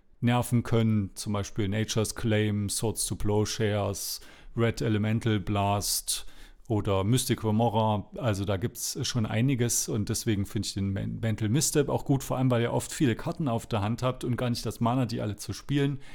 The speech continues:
und so eine kostenlos spielbare Karte hilft da doch aus, um dann mehr Interaktionen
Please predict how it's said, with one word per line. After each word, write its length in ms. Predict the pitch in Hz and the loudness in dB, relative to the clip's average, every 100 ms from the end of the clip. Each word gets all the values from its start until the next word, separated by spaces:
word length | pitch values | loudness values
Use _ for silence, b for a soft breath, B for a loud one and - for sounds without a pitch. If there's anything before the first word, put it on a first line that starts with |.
| B B | B B
und 240 | 139 139 - | 0 0 4
so 80 | |
eine 160 | 131 113 | 4 2
kostenlos 600 | - 151 - - 127 117 | 2 0 0 2 2 2
spielbare 540 | - 135 123 117 98 | 0 2 4 4 0
Karte 400 | 107 127 123 117 B B B B | -4 -4 -2 -4 B B B B
hilft 380 | 131 131 - 127 | 2 2 2 0
da 220 | 117 110 | 2 2
doch 400 | - 127 - b b b - | 2 0 0 b b b -4
aus, 440 | 117 120 120 - | 0 2 2 -2
um 280 | - 135 123 | 0 2 2
dann 180 | 117 107 | 4 4
mehr 340 | 107 113 117 | 4 4 2
Interaktionen 920 | 131 113 123 110 - - 120 113 101 | 0 -2 0 -2 0 2 2 2 0